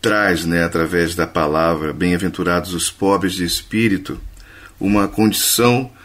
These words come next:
a ser desenvolvida na alma para que a gente possa alcançar, eh, circunstâncias maiores, superiores, né? Como diz Kardec aqui,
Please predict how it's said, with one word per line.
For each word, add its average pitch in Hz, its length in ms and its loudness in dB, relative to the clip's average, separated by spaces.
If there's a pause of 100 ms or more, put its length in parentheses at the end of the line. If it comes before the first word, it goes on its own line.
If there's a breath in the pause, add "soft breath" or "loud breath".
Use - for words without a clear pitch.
(220 loud breath)
a - 100 -4
ser 131 320 2
desenvolvida 127 960 2
na 95 140 0
alma 117 400 2
para 143 120 0
que - 80 -2
a 131 40 0
gente 123 200 -2
possa 117 400 0
alcançar, 120 920 0 (600 loud breath)
eh, 92 120 -2
circunstâncias 104 960 0
maiores, 82 580 0
superiores, 80 840 -2
né? 92 240 -8
Como 82 180 -8
diz 90 180 -4
Kardec 80 600 -2
aqui, 82 280 -8